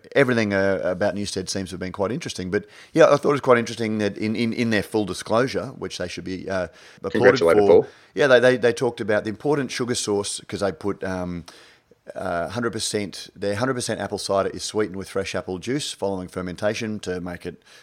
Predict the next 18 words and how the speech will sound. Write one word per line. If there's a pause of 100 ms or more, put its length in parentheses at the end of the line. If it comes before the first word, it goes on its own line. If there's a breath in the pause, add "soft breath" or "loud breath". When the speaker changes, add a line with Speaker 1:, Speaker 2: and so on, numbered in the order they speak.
Speaker 1:
you
know,
a
little
bit
more (280)
broadly
palatable. (560 soft breath)
This
important
sugar
source
provides
a
prime
environment
for
re-fermentation.